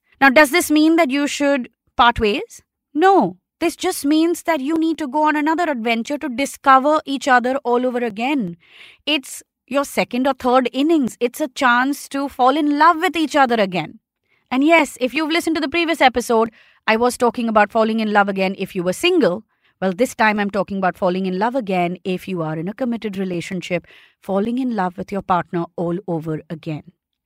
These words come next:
Understand this. Logistically speaking, there is a chance that your partner used to love coffee and they have soon grown to love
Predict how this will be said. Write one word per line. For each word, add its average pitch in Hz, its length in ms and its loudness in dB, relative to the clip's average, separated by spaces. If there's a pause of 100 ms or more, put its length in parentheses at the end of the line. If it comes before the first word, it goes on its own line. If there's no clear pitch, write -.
(140)
Understand 262 580 2
this. - 500 -4 (380)
Logistically 226 760 2
speaking, 190 600 -6 (400)
there 214 140 4
is 226 120 0
a 277 60 -2
chance 220 420 0
that 185 340 6
your 190 120 0
partner 214 280 2
used 208 200 -4
to 208 80 -4
love 180 240 2
coffee 226 560 0
and 190 320 0
they 190 100 -2
have 196 160 -2
soon 190 380 -2
grown 190 320 -2
to 214 100 -6
love 180 480 0